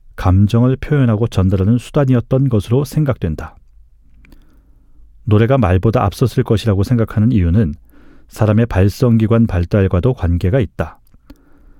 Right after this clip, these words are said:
노래는 성대의 울림만으로도 충분히 부를 수 있지만 말은 그렇지 않다. 치아나 입술, 혀의 기능이 상당히 발달해서 모음뿐 아니라 여러 가지 자음을 구사할 수 있을 정도로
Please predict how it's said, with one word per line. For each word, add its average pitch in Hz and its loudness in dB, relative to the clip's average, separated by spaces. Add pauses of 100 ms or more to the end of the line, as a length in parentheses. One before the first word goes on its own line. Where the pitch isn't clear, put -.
(360)
노래는 113 2
성대의 147 2
울림만으로도 107 2
충분히 131 0
부를 101 -2
수 92 -4
있지만 87 -2 (240)
말은 95 0
그렇지 - -4
않다. - -8 (800)
치아나 117 0
입술, 101 -2 (340)
혀의 131 0
기능이 104 0
상당히 127 0
발달해서 87 -2 (360)
모음뿐 113 2
아니라 95 0 (260)
여러 92 0
가지 95 0
자음을 98 2
구사할 120 0
수 - -2
있을 104 -2
정도로 90 0